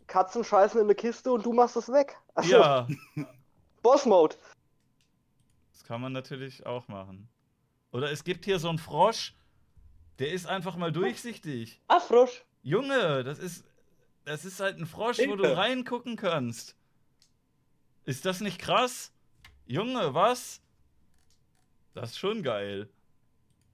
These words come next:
Speaker 3: Also neulich habe ich auf Twitter von der Existenz einer sehr interessanten Raupe mitgekriegt.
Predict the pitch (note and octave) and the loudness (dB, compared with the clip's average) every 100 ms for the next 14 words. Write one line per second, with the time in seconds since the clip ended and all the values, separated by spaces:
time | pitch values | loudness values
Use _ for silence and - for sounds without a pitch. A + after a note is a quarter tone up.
0 | _ _ _ _ _ _ _ A#2+ A#2+ B2+ | _ _ _ _ _ _ _ -6 -2 2
1 | B2+ D3+ E3 D3 C3 - C3+ C#3 B2+ C3 | 4 4 2 -2 -4 -2 0 -2 -4 -2
2 | B2 B2 - - - D3 E3 C#3 - C#3 | -2 -2 -6 -18 -8 -2 2 0 0 -2
3 | C3 C3 C#3 - C3 - C#3+ D3 C#3+ - | 0 -2 -4 -6 -10 -4 -2 -2 -6 -6
4 | C3 C3 A#2+ D3 D3+ C#3 - - C#3+ C#3 | -2 -2 0 -2 -2 -6 -8 -8 -8 -4
5 | C3 A#2 C#3 E3 C#3 A#2+ A2+ - A2 - | -4 2 2 2 0 0 -4 -10 -14 -10
6 | G#2 - _ | -12 -12 _